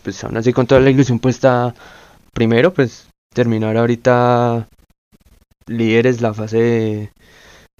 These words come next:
de, del todos contra todos por, por liga y ya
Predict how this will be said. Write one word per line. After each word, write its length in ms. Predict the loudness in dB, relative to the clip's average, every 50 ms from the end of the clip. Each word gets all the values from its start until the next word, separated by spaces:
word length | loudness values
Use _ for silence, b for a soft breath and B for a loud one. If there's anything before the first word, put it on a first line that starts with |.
| _ -4
de, 580 | 0 2 2 4 2 0 0 -2 -4 -4 -6 -6 -8 -10 -12 -12 -14 -16 -18 _ _ _ _ _ -10 -4
del 220 | -2 -2 -2 0
todos 240 | 0 0 0 0 2
contra 320 | 0 -2 0 2 0 0 0
todos 240 | 0 -2 -2 -2
por, 340 | -2 0 0 0 0 -2 -4 _ _ _ _ _ _ _ -2
por 160 | -2 0 0
liga 400 | 2 0 2 4 4 6 6 4
y 160 | 4 2 0
ya 480 | 0 -2 -2 -4 -6 -8 -8 -10 -12